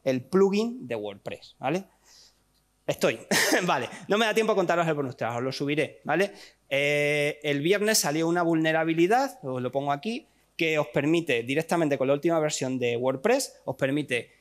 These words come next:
si eres un usuario editor, hay una forma de ejecutar un cross-site scripting y podéis conseguir ser el administrador de WordPress. O sea, que los que tengáis un WordPress, que tengáis editores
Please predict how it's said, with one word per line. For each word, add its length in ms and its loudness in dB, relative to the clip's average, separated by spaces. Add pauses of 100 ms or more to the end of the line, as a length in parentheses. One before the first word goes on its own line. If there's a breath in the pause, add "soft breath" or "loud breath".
(120)
si 220 0
eres 140 2
un 140 2
usuario 360 4
editor, 440 0 (200)
hay 120 2
una 120 4
forma 280 0
de 80 2
ejecutar 360 0
un 120 0
cross-site 440 -4
scripting 600 -6 (260 soft breath)
y 100 2
podéis 280 2
conseguir 580 0
ser 200 2
el 120 2
administrador 640 -2
de 80 -2
WordPress. 560 -12 (260 soft breath)
O 20 -20
sea, 140 -2
que 100 -2
los 120 0
que 100 -6
tengáis 260 -2
un 140 0
WordPress, 360 0
que 100 -4
tengáis 280 -2
editores 640 0